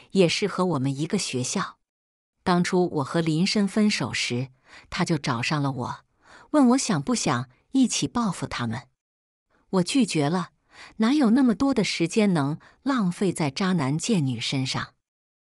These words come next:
后来林深和苏薇结婚后，苏薇向我挑衅地发来那些照片，我反手就全发给他的那个情夫了。林深下葬的那一天，我还是去看了他。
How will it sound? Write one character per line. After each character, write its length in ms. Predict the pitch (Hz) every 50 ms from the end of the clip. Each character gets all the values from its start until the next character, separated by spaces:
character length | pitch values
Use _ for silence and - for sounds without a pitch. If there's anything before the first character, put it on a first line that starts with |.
| _ _
后 240 | - - - 254 214
来 220 | 196 180 170 180
林 300 | 185 180 175 170 208 247
深 280 | 233 - - 277 277 285
和 220 | 285 - - 170
苏 240 | 170 - - 285 269 262
薇 140 | 277 277 269
结 240 | 269 - 151 151
婚 240 | 175 - - 220 226
后， 360 | 220 - - 202 131 127 - _ - - - - -
苏 260 | - - - 208 190
薇 140 | 190 190 185
向 280 | 185 - - 180 151 143
我 100 | 147 160
挑 300 | - - - 143 117 117
衅 260 | 131 - - 208 170
地 140 | 147 139 127
发 200 | - - 160 156
来 180 | 147 131 135
那 120 | 147 156 143
些 160 | - 165 147
照 220 | - 185 151 127
片， 340 | - - - 190 143 - - _ _ _ _ _ - - - - -
我 100 | 180 170
反 300 | - - 180 196 262 269
手 300 | - 202 156 127 131 127
就 180 | - 180 160
全 260 | - - - 143 151
发 220 | 160 - 196 170 170
给 160 | - 135 123
他 160 | - - 156
的 120 | 143 151 147
那 120 | 151 139
个 100 | - 131
情 300 | - - - 123 120 127
夫 240 | - - - 156 151
了。 220 | 127 107 - - _ _ _ _ _ _ _ _ _ _ _ _ _ _ -
林 180 | 208 214 226
深 240 | 233 - 277 277 277
下 260 | 269 - - 285 247
葬 220 | 202 - 247 220 175
的 80 | 175
那 100 | 165 170
一 160 | 156 139 131
天， 360 | 127 - - 160 151 147 139 _ _ _ _ _ _ - _ _
我 100 | - 170
还 200 | - - 165 151
是 160 | 160 - 190
去 160 | - - -
看 280 | 170 - - - 220 170
了 80 | 135 123
他。 300 | - - - - - -